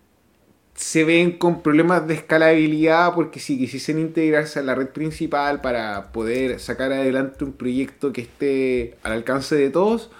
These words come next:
no son capaces de pagar los costos mínimos de una transacción de estas operaciones que mantienen. Entonces se quedan siempre atrapadas en la, en la, en la zona privada.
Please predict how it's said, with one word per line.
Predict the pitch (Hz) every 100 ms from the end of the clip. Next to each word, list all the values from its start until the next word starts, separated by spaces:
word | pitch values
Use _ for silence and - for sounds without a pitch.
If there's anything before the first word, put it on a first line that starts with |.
| - _ _
no | 123 139
son | - 185
capaces | 180 170 180 190 196 175
de |
pagar | 165 156 170
los | 175 165
costos | - 175 185 165
mínimos | 135 156 185 196 180
de |
una | 175
transacción | 165 160 156 139 - 165 160 160 - - - - _
de | 123
estas | 135 143 135
operaciones | 135 131 120 - 139 135
que | 135
mantienen. | 131 120 135 143 170 170 _ _ _ - - _
Entonces | 131 - 147 139 156 143
se | 139
quedan | 139 165 170 175
siempre | - 196 190 208
atrapadas | 175 156 180 202 214 - - - - _ _ _ _ _ _ _ _ _ _ _ _ _ -
en | 143 139
la, | 135 131 127 120 117
en | 143 139
la, | 131 123
en | 123 135
la | 127
zona | - 175 175
privada. | 175 139 147 104 95 -